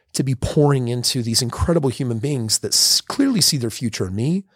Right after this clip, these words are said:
And for me to see my future in them, I need to invest in them and help them be the best that they can be.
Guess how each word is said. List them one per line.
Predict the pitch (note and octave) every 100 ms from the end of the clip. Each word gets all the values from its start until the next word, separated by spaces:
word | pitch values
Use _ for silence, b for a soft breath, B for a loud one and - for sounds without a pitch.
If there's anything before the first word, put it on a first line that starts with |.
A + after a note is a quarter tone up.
| b b b b b
And | - -
for |
me | F3
to | G3
see | - F#3+
my | F3
future | - F3 -
in | D3+
them, | D#3+ D3
I |
need | D#3 D#3+
to | D3
invest | C3 C3+ C3 C#3+
in |
them | C3 D3 G2+ - b b b
and | C#3
help | A#2 F3
them | - C3+
be | B2+
the | B2
best | G#2+ A2 -
that | -
they | G2
can | - F#2 F#2
be. | - G2+